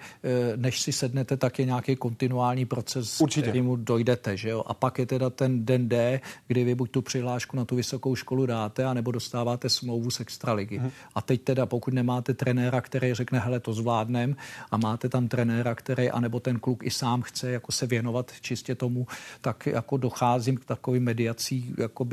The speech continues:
Speaker 1: že se snažím ty dva s-, eh, směry zblížit a říct: „Tak se pojďme domluvit na tom, tak pojďme to zkusit. Neřešme, eh, nějakou budoucnost za deset let, ale pojďme řešit budoucnost do jednoho roku.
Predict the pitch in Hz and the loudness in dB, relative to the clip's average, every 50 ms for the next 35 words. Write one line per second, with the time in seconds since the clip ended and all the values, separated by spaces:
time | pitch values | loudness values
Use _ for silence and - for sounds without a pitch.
0 | 127 120 117 123 120 - 135 - - 131 120 113 127 127 120 - 127 123 120 120 | 0 2 0 -2 -2 -2 -4 -2 0 0 0 2 0 0 0 0 -2 -2 -2 -4
1 | 113 - - - - 131 123 - 127 120 117 - - 131 127 - - 127 123 117 | -4 -6 -8 -10 -8 -8 -6 -4 -4 -4 -4 -4 -6 -6 -6 -4 -4 -2 -2 -4
2 | 113 - - - 131 127 123 120 127 120 104 - 123 117 127 131 120 107 110 127 | -6 -8 -4 -2 0 0 2 2 2 2 0 -2 -2 0 2 2 2 4 4 4
3 | 135 131 - - - - - - - 113 110 - 135 120 - - 123 - - - | 2 2 -2 -10 -14 -14 -14 -6 -4 -2 0 0 0 -2 0 -4 -4 -2 -2 -4
4 | 127 - 123 - - 143 127 127 123 120 123 123 131 131 123 123 110 - 131 127 | -2 -4 -6 -2 0 0 2 2 0 0 2 0 0 2 0 -2 -2 0 -2 0
5 | 120 131 120 - - 117 - 131 123 - 139 - - - 147 131 - 143 123 - | 0 -2 -4 -2 -6 -4 -2 -2 -2 0 -2 -2 -2 -6 -6 -4 -2 -4 0 0
6 | 120 117 - 123 113 - - 131 127 127 120 117 120 120 120 120 120 123 120 120 | 0 0 0 -2 -2 -2 -2 0 0 2 0 0 0 -2 -2 -2 0 0 0 0
7 | 117 - 139 135 123 127 120 127 123 120 - - 135 131 120 123 123 113 123 - | 2 2 2 2 2 2 2 2 2 0 0 -2 -2 -2 0 0 0 -2 -2 -4
8 | - 135 120 - - 127 131 - 127 127 120 127 117 - 131 120 - 120 110 - | -4 -4 -4 -2 -4 -2 0 0 -2 0 -2 -2 -2 0 -2 0 0 -2 -4 -4
9 | 120 117 120 123 123 120 117 - 135 120 - - 131 120 123 123 107 139 139 123 | -4 -4 -2 -2 -4 -4 -4 -4 -4 -4 0 0 0 0 0 0 0 0 -2 0
10 | 139 143 139 - 123 117 | -2 -4 -2 -2 -4 -4